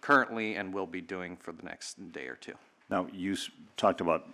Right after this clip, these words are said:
Speaker 2: hooking up the well casing. You showed the hearing board pictures at the last hearing of pipes that were missing the well heads. So, uh, are, as part of this work, are you having to replace some of those well heads?
Speaker 1: Yes, we are. Many of the well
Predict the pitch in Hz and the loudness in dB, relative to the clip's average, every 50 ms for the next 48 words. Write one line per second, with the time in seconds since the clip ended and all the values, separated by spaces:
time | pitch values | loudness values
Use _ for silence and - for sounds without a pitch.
0 | - _ - - - 110 90 - 113 92 95 92 - - 85 78 85 95 92 90 | -20 _ -4 0 0 0 2 0 0 0 0 0 0 -2 -2 2 4 4 4 4
1 | - - - 95 85 - - 92 80 85 95 95 90 - - 117 110 107 104 95 | 4 2 0 0 0 0 -2 -4 -2 0 0 0 0 2 4 6 6 6 6 4
2 | 85 78 - 85 85 82 82 82 - 107 104 98 90 85 80 87 85 78 - - | 0 -8 -8 -6 -4 -4 -2 -2 -2 0 0 2 2 2 2 0 0 -2 0 2
3 | - 117 - - - 107 82 78 - - - - 78 87 90 92 95 92 - - | 2 2 2 2 0 -2 -2 -2 -4 -6 -6 -4 0 2 4 4 4 4 2 0
4 | - 90 82 80 78 80 82 85 85 78 - - - - - - - - - - | 0 -2 -2 -2 -2 -2 -2 -2 -2 -2 -4 -8 -18 -20 -20 -20 -20 -20 -20 -20
5 | _ - - - 120 107 - - - - 87 85 85 87 87 82 90 101 101 - | _ -8 -2 2 2 2 2 0 -2 -2 -2 -2 -2 0 0 2 4 4 4 4
6 | - - 92 90 92 87 73 82 82 82 85 90 95 95 107 107 101 101 101 101 | 2 2 2 2 2 0 0 0 -2 0 2 4 4 4 4 4 4 2 0 0
7 | 98 104 - - - - _ - - - - - - - - - - - - - | -2 -4 -6 -8 -8 -10 _ -20 -20 -20 -20 -20 -20 -20 -20 -20 -10 -6 -2 2
8 | - 95 90 90 90 - - - - 87 85 82 80 82 92 92 - - 98 90 | 6 6 6 6 4 0 -2 -4 -2 0 0 0 2 2 0 0 0 -2 -4 -4
9 | 85 - - - 107 101 95 87 85 90 - - 101 98 92 - - 90 82 78 | -4 -2 2 6 6 8 6 6 4 2 2 2 4 2 2 2 0 -2 -2 0
10 | 85 82 82 92 87 87 87 82 85 85 85 - - - 92 85 - - - 92 | 0 0 0 0 0 0 0 0 0 -2 -4 -4 -4 -4 -4 -4 -4 -4 -4 -4
11 | 85 87 80 82 82 80 - - 92 85 82 92 87 - - - - - _ _ | -4 -4 -4 -6 -6 -8 -6 -4 -4 -2 -2 -2 -4 -6 -6 -8 -14 -14 _ _
12 | _ _ _ _ _ - - - - - _ - 107 104 92 - - - 101 98 | _ _ _ _ _ -12 -12 -12 -14 -16 _ 2 4 4 4 2 0 -2 2 4
13 | 92 90 90 85 90 - - 104 98 101 - - - 98 107 107 110 117 120 113 | 4 4 4 4 2 0 -4 -6 -8 -10 -14 -14 -10 -6 -2 2 4 6 6 6
14 | 107 101 95 90 101 95 95 98 98 98 98 98 92 - | 4 2 0 0 0 0 2 4 6 6 6 4 2 -4